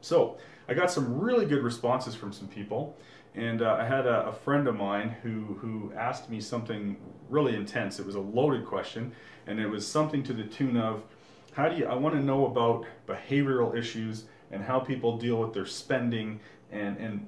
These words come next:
what is it that has them go and, and make purchases, you know, and then get on that cycle of, you know, spend the money and then kind of regret it later and then try to pay it off on your credit card,"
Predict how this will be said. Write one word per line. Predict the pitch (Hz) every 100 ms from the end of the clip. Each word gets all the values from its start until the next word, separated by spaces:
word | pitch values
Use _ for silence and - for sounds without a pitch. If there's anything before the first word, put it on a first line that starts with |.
| -
what | 117 117 131 135 -
is | 143 123
it | 113
that | 113 104
has | - 117 117 110
them | 110 107 104
go | 113 110
and, | 101 - -
and | 101 98 104
make | 117 120 -
purchases, | - 135 120 117 - 104 98 - - - -
you | - 104
know, | 98 95 -
and | 107 101
then | 107 104
get | 101 113
on | 110 113
that | 104 -
cycle | - 135 120 117 95
of, | 87 -
you | 98
know, | 92
spend | 82 - - 117 117
the |
money | 110 113 113 110 -
and | 107
then | 101
kind | 107 95
of |
regret | 95 95 113
it | 127 127
later | 120 110 107
and | 110
then | 107
try | 101 107
to | 98
pay | -
it | 110
off | 104 101
on | 98
your | 98
credit | - 107 104
card," | 104 104